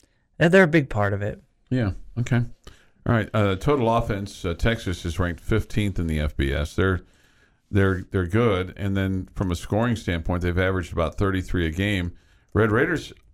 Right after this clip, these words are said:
Speaker 2: have averaged twenty-nine a game. Of course, some of those things get spiked up and things like that, but still, I mean, you're probably gonna have to score th-,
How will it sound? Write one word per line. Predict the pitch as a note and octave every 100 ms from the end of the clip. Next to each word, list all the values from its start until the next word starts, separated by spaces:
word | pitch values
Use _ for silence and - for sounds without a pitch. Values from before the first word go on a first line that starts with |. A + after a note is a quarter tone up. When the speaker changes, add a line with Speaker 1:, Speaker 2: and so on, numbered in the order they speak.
| -
Speaker 2:
have | G#2+
averaged | A2 A2+ G#2 G2 - -
twenty-nine | - B2+ G#2 F#2+ A2+ C#3+
a | B2
game. | D#2+ E2 D2+ D#2 G2 - _ _ _
Of | -
course, | C3 A#2+
some | E3
of | D3+
those | A#2+
things | G#2+ F2+
get | F#2+ -
spiked | - E2+ -
up | D#2+ C#2+
and | D#2
things | D#2 D#2+ D2+
like | D2 -
that, | D#2 E2
but | E2 F2+ - - _ _ _
still, | - C#3+ A2+
I | G#2+
mean, | G#2+ G2
you're | G#2
probably | A#2+ D3+ D3+ A#2+
gonna | A2+ G#2+
have | G#2+ G#2
to |
score | - G#2 F#2+
th-, | -